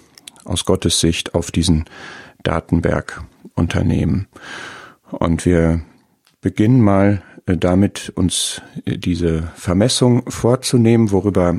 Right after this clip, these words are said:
reden wir, wenn wir über Big Data reden? Man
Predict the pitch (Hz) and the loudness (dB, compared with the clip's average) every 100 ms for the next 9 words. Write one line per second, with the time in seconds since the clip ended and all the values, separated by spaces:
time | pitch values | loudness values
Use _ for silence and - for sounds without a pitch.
0 | - 87 113 120 107 104 98 95 92 78 | -4 -2 0 2 2 2 2 0 0 -2
1 | 90 92 - - 104 113 117 113 - - | 0 0 -2 0 0 2 -2 -2 -10 -20
2 | - - - - - 95 110 127 135 135 | -20 -20 -20 -20 -8 0 2 4 4 4
3 | - 95 90 87 87 | 2 0 2 2 0